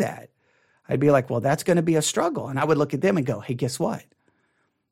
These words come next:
I profess faith in Christ and I'm a believer." And they'd be like, "Yeah, okay." And I said, "Guess what? I desire lots of things that are not biblical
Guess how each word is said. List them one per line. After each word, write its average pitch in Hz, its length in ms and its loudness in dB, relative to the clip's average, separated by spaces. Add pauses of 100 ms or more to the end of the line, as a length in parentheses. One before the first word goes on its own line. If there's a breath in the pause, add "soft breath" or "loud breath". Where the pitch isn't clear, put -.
(200)
I 160 120 2
profess 147 400 0
faith 127 240 2
in 120 80 -4
Christ 123 380 0
and 104 120 -4
I'm 208 160 4
a 143 80 2
believer." - 500 -10
And - 80 -8
they'd - 120 -4
be - 100 -4
like, - 220 -14
"Yeah, 120 180 -2
okay." 123 260 -6
And 117 80 -8
I - 120 -16
said, - 260 -20
"Guess 127 220 -6
what? 170 260 -4 (1080)
I 170 160 4
desire 107 680 -2 (1000)
lots 123 320 -2
of 123 120 -2
things 123 260 2
that 127 140 0
are 117 80 0
not 120 240 0
biblical 135 440 2